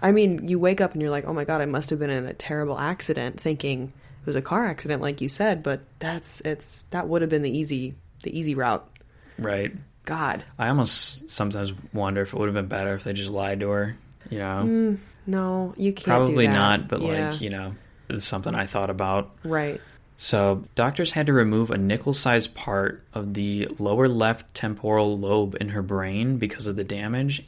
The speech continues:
Speaker 2: and a four-by-three inch section of her skull, which had been fractured. They took the chunk of her skull and put it into her abdomen, where it stayed to heal.
Speaker 1: Whoa,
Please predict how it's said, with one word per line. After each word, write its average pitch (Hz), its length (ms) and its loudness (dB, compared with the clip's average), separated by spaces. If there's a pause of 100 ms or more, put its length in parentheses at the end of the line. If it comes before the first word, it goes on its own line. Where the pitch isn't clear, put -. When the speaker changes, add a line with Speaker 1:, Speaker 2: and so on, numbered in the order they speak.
Speaker 2:
and 113 440 0
a 101 180 -4
four-by-three 135 1000 0
inch 104 380 -2
section 123 600 0
of 110 200 -2
her 104 120 0
skull, 101 720 -4
which 104 200 -2
had 101 160 -2
been 98 160 -4
fractured. - 680 -8 (420)
They 104 140 2
took - 400 -4
the - 100 2
chunk 117 340 0
of 110 120 0
her 107 120 -4
skull 107 680 2 (300)
and 101 220 -2
put 147 220 4
it - 240 -2
into 120 300 -2
her 117 280 -2
abdomen, 151 640 2 (360)
where 117 200 2
it - 140 2
stayed 120 640 0 (140)
to - 140 -4
heal. - 480 -2 (200)
Speaker 1:
Whoa, 160 800 -4